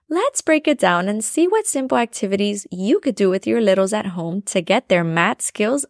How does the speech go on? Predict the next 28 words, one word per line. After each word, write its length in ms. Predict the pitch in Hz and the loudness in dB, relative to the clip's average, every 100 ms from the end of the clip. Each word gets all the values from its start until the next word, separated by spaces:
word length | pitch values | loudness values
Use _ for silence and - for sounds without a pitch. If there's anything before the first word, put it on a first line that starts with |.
| - | -2
on. 420 | 165 - - 175 _ _ _ _ _ _ _ - | 0 -2 -8 -12 _ _ _ _ _ _ _ -2
Cooking 460 | 330 349 220 196 | 0 2 0 0
is 180 | - 214 | -2 -2
one 180 | 214 208 | 0 0
of 120 | 202 | 0
my 160 | 190 180 | -2 -4
fave 840 | - - - - 277 302 302 294 - | -6 -20 -6 2 4 6 4 0 -2
things 380 | - 226 233 - | -4 -2 -2 -2
to 120 | 247 | -2
do 120 | 214 | 0
with 200 | 214 208 | 0 -2
my 120 | 185 170 | -2 0
daughter. 480 | 160 - - - - | 0 -2 -6 -10 -10
Now, 280 | 180 165 139 - _ _ _ _ _ _ _ _ - | -4 -4 -4 -12 _ _ _ _ _ _ _ _ -10
you 140 | 175 | -2
may 140 | 165 | -2
completely 560 | 202 330 320 370 330 381 | 0 -2 0 2 4 2
agree 280 | 370 339 403 | 2 2 4
with 220 | 285 - | 2 0
me 300 | 170 175 294 _ _ _ _ - | -6 -6 -8 _ _ _ _ 0
or 200 | 254 262 | 4 4
not 320 | 240 240 320 | 2 2 2
want 180 | 302 330 | 0 -2
to 60 | 339 | 0
do 120 | 262 | 2
it 80 | 262 | 2
at 100 | 226 | 4
all, 320 | 165 175 | 4 4